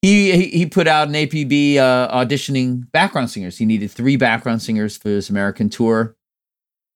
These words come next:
And, uh, so that day I was, you know, they were in the studio and there was this line of girls just coming through. And, um, this one girl comes into the office and goes, "Hey, what, so what do you do here?" And I'm like, "Well, uh,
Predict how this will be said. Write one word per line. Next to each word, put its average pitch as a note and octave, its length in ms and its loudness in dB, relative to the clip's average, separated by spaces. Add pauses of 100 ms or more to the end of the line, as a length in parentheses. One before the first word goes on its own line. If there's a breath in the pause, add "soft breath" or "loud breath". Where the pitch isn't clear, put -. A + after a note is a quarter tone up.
And, G#2 560 2
uh, F#2+ 420 0 (380)
so A2 460 0
that C#3+ 280 2
day A#2+ 480 0
I A2+ 80 -2
was, A2+ 460 -8
you B2 100 -2
know, E2+ 160 -6
they G2+ 140 -8
were G2+ 120 -2
in G2+ 120 -2
the G#2+ 80 -2
studio C3+ 500 2
and A2 140 2
there G#2+ 80 0
was G2+ 160 -6
this F#2+ 180 -10
line A2+ 380 0
of A2 80 -2
girls G#2+ 240 -4
just G#2 140 -8
coming G#2+ 200 -2
through. A2 300 -4 (580 soft breath)
And, G#2 340 0
um, G2 240 0 (520)
this C3+ 120 -2
one F#3 220 6
girl D#3+ 200 2
comes C#3+ 280 -4
into C3+ 220 -6
the B2+ 100 2
office D3+ 360 -2
and - 100 -14
goes, - 80 -16
"Hey, F#3+ 320 0
what, D#3 180 -4
so F3+ 160 -4
what F#3+ 120 0
do G3+ 60 2
you G3 160 2
do C#3 240 -2
here?" G#2+ 420 -8 (680)
And G#2 80 -2
I'm G#2 60 0
like, G#2+ 260 0
"Well, F3+ 300 4
uh, E3 300 -2